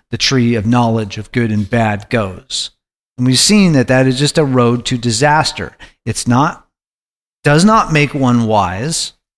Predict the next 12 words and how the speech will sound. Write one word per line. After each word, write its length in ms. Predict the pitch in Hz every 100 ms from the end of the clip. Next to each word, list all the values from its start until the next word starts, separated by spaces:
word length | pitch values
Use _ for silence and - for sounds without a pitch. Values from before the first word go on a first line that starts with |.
| _ _ _ _
In 80 | 135
fact, 320 | 151 143 -
the 80 | 143
wise 420 | 127 156 202 220
one 400 | 143 131 151 156 - -
chooses 420 | - 165 151 147
not 360 | 139 170 247 -
to 100 | 220
go 240 | 156 131
to 160 | 110 131
the 140 | 117
tree. 300 | - 113 101